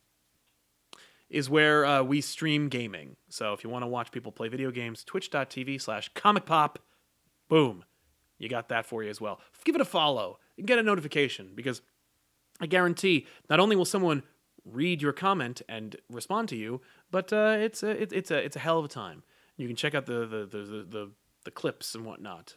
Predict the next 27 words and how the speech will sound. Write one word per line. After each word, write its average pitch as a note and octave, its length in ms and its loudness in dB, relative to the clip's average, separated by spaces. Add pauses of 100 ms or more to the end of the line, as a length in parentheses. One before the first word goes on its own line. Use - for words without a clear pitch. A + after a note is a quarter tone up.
And, D3 180 -10
uh, E3+ 200 -4
I'm G#3+ 180 6
not G3 160 8
as D#3 100 2
well D3+ 160 2
versed C3 320 -2
at A#2 160 -14
Twitch - 260 -8
as G2+ 140 -12
Tiffany G2 440 -14
is, - 100 -20
so D2 240 -12
keep - 160 -14
an F2+ 60 -18
eye D#2+ 100 -18
out C#2 80 -20
for - 80 -20
that. - 200 -20 (520)
Um, G#2 200 -6
but E3+ 120 0
yeah, C4 140 8 (120)
a D3+ 40 -6
lot F3+ 200 4
more F3+ 140 6
to D#3 80 -2
have. D#3 180 -2